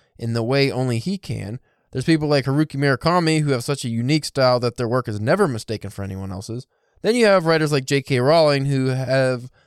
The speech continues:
the ability to touch a huge demographic of people with her work. What makes these writers so original, though? How did they come up with such unique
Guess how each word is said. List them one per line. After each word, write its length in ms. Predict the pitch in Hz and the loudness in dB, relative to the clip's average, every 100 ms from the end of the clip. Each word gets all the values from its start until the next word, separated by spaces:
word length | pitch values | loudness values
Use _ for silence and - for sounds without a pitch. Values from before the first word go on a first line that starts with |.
| - | -4
the 100 | 127 | -2
ability 480 | 117 208 240 214 202 | 2 4 4 2 -2
to 100 | 156 | -2
touch 300 | 180 175 - | 0 0 -2
a 80 | |
huge 340 | 120 190 220 165 | -8 -6 -6 0
demographic 560 | 156 139 110 117 117 | 0 0 0 0 0
of 100 | 113 | -6
people 360 | 120 117 113 104 | -6 -6 -6 -8
with 140 | 110 | -8
her 180 | 160 175 | -4 -4
work. 320 | 113 - - _ _ _ - | -6 -12 -18 _ _ _ -2
What 160 | 240 | 0
makes 160 | 254 202 | 2 2
these 180 | 190 156 | 2 4
writers 420 | 156 139 120 - | 4 2 0 -4
so 240 | - 185 | 2 4
original, 400 | 147 151 131 104 | 4 4 2 -2
though? 300 | 95 92 73 - _ _ _ | -6 -8 -10 -14 _ _ _
How 120 | 190 233 | 0 0
did 140 | 226 | 0
they 100 | 196 | 0
come 260 | - 180 170 | 0 0 2
up 140 | 156 | 0
with 140 | 135 | -2
such 240 | - 143 127 | -2 -4 -2
unique 260 | 123 143 | -2 -2